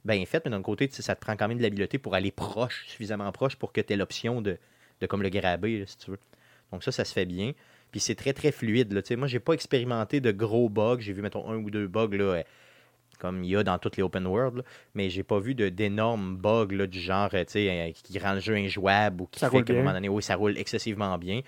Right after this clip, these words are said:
Speaker 2: Sur
Speaker 1: Mais
Speaker 2: une PlayStation normale, toi ?
Speaker 1: Oui, sur la normale, j'ai pas la, j'ai pas la, la Pro, là, puis ça roule quand même relativement bien. Donc, tu sais, c'est un jeu que je recommande, mais qui est pas le jeu de l'année. Mais si vous aimez Spider-Man, c'est comme
Speaker 2: Achetez-le
Speaker 1: moi,
Speaker 2: tout de
Speaker 1: j'adore.
Speaker 2: suite.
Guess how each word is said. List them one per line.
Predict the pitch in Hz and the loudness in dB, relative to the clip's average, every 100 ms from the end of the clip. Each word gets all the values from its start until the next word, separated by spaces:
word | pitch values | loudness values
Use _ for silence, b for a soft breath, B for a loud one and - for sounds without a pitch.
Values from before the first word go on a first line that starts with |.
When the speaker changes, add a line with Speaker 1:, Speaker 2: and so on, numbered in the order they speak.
| B B | B B
Speaker 2:
Sur | - 127 | -2 2
Speaker 1:
Mais | 123 | 4
Speaker 2:
une | |
PlayStation | 139 135 127 123 127 | 4 4 4 4 4
normale, | 120 117 127 175 | 4 2 2 2
toi ? | 170 | 2
Speaker 1:
Oui, | 175 185 - 95 | 4 2 0 -8
sur | - 101 | -2 0
la | 98 | 2
normale, | 95 101 117 | 0 0 0
j'ai | 110 | -2
pas | 98 104 | 0 2
la, | 92 | 2
j'ai | 90 98 | 0 -2
pas | 107 | 2
la, | 98 87 | 2 2
la | |
Pro, | 85 - 113 107 | -2 -2 -2 0
là, | 104 b b - | -2 b b -8
puis | |
ça | - 90 | -2 0
roule | 101 110 - | 0 0 -2
quand | 92 87 | -6 -4
même | 107 110 90 | -4 -6 -4
relativement | 107 101 - 98 95 87 | -2 -4 -6 -6 -4 -2
bien. | 120 | -2
Donc, | 110 | -2
tu | - | -2
sais, | 180 | 0
c'est | 156 | 2
un | |
jeu | 127 180 | 2 2
que | 135 | 2
je | 110 | 2
recommande, | 143 156 131 131 190 | 0 0 0 0 -2
mais | 135 107 | -4 -6
qui | - | -2
est | 110 | 2
pas | 143 | 4
le | 131 | 4
jeu | 120 | 4
de | 113 | 4
l'année. | 104 98 131 B B B | 2 0 -4 B B B
Mais | 113 120 | -2 -2
si | - - 240 | -2 -4 -4
vous | 151 123 107 131 | -4 -6 -2 0
aimez | 120 127 165 | 2 2 0
Spider-Man, | - 107 101 113 127 | 0 0 0 -4 -2
c'est | 120 | -2
comme | 98 | 0
Speaker 2:
Achetez-le | 98 101 | 2 6
Speaker 1:
moi, | 127 | 6
Speaker 2:
tout | 110 | 6
de | |
Speaker 1:
j'adore. | 98 117 | 4 6
Speaker 2:
suite. | 170 | 4